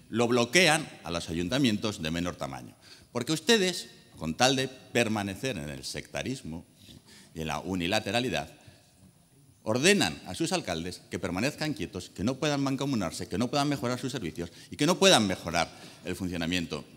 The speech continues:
de sus ayuntamientos. Y para liberarles de ustedes es para lo que vamos a cambiar, entre otras cosas, esa ley. Porque, entre otras cosas, usted debería saber, <clears throat> ¿eh?, que lo que no se puede hacer es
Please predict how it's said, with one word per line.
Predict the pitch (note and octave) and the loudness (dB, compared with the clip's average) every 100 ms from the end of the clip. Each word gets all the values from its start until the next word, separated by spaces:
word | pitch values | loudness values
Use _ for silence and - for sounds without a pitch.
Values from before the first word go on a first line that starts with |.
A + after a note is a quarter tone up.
| E2+ | 0
de | G2+ | 0
sus | F#2 D#2 | -2 -6
ayuntamientos. | D2 C2 B1+ B1+ - - - - - - | -8 -8 -10 -12 -14 -20 -20 -20 -20 -6
Y | C#3+ | 0
para | A#2+ C3+ | 4 8
liberarles | C#3+ D3 G3+ G#3+ G#3 D#3+ | 8 8 6 6 4 6
de | F3 | 6
ustedes | E3+ - A#3 A#3 A3+ - - - | 6 2 2 0 -4 -12 -18 -4
es | C3+ - | -2 -2
para | C3 A2+ | -2 -2
lo | |
que | F#2+ | 0
vamos | G#2+ A2 | -2 -2
a | G#2 | -4
cambiar, | F#2 E2+ F#2 - | -2 -2 -4 -6
entre | D2+ F2 | -8 -6
otras | F2 E2 | -6 -6
cosas, | D2 D2+ D2 - - | -8 -8 -10 -14 -14
esa | D2+ - | -10 -10
ley. | A#1+ - - - - - _ _ | -12 -18 -20 -20 -20 -20 _ _
Porque, | - B2+ | 0 2
entre | D#3+ A3 | 2 2
otras | A#3 A3 | 2 0
cosas, | G3+ F3+ A2+ | 0 0 -2
usted | F2 G2 | 0 4
debería | G2 G2 G2 | 4 6 4
saber, | F#2+ G2 G#2 - - - - | 2 2 2 0 -14 -10 -10
<clears throat> | - - - | -12 -10 -10
¿eh?, | D2 - _ - - - | -10 -14 _ -20 -20 -8
que | G2+ | -2
lo | G2 | 0
que | G2+ | 0
no | |
se | B2 | -2
puede | C3 C3+ | -2 -2
hacer | A#2 G#2+ | -2 0
es | A2+ A#2 | -2 -4